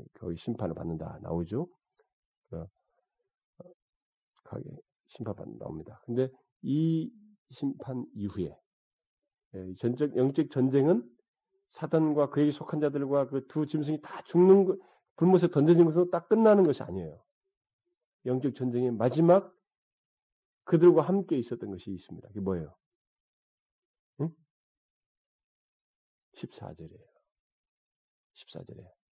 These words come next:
사망과 음부도 불못에 던지우니 이것은 둘째 사망 곧 불못이라. 죄와 사망과 음부가 영원히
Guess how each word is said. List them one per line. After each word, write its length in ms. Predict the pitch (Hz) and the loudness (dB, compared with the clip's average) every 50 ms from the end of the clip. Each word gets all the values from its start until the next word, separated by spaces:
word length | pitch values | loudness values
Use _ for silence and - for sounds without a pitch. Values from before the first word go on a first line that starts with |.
| _ _ _ _ _ _ | _ _ _ _ _ _
사망과 920 | _ - - - 104 104 101 98 98 95 90 90 90 87 82 82 82 87 - _ _ _ _ _ _ _ _ _ - | _ -16 -10 -6 -4 -4 -4 -4 -4 -6 -6 -6 -6 -6 -6 -8 -10 -14 -16 _ _ _ _ _ _ _ _ _ -6
음부도 640 | 110 113 117 117 110 110 104 98 104 113 143 170 - _ _ _ _ _ _ _ _ _ - | -2 -2 0 0 -2 -4 -4 -4 -2 -4 -4 -6 -8 _ _ _ _ _ _ _ _ _ -18
불못에 760 | - - 104 101 98 95 90 85 - 90 87 85 85 87 95 _ _ _ _ | -10 -6 -4 -4 -2 -4 -4 -6 -8 -10 -10 -10 -12 -14 -16 _ _ _ _
던지우니 800 | - 82 87 85 78 85 78 76 76 73 71 71 73 69 76 82 _ _ _ _ _ _ _ _ _ _ _ _ _ - | -10 -10 -8 -8 -8 -8 -8 -8 -8 -10 -10 -12 -14 -16 -18 -20 _ _ _ _ _ _ _ _ _ _ _ _ _ -12
이것은 260 | 92 82 - 85 80 | -12 -12 -10 -12 -14
둘째 260 | - 90 82 - 87 | -12 -14 -14 -12 -12
사망 360 | 82 - 82 80 78 80 78 - | -12 -10 -8 -8 -8 -10 -12 -10
곧 340 | - 104 127 160 156 - _ _ _ _ _ _ _ _ _ _ _ _ _ _ _ _ _ _ _ _ _ _ _ | -6 -4 -4 -4 -4 -6 _ _ _ _ _ _ _ _ _ _ _ _ _ _ _ _ _ _ _ _ _ _ _
불못이라. 640 | - - - 95 87 - - - - - - - - - - - _ _ _ _ _ _ _ _ _ _ _ _ _ _ _ _ _ | -20 -20 -18 -18 -16 -16 -18 -20 -20 -20 -20 -20 -20 -20 -20 -20 _ _ _ _ _ _ _ _ _ _ _ _ _ _ _ _ _
죄와 420 | - 95 98 98 101 101 98 101 101 | -6 -4 -2 -2 -2 -2 -4 -6 -8
사망과 600 | - - 101 98 101 101 98 98 98 98 92 92 | -8 -6 -4 -2 0 0 0 0 0 0 -2 -2
음부가 440 | 92 98 95 104 107 131 156 180 - _ _ _ _ _ _ _ _ _ _ _ _ _ _ - | -4 -4 -4 -4 -2 -2 -2 -4 -4 _ _ _ _ _ _ _ _ _ _ _ _ _ _ -10
영원히 360 | 98 98 104 104 107 127 156 | -6 -4 -4 -2 -4 -4 -6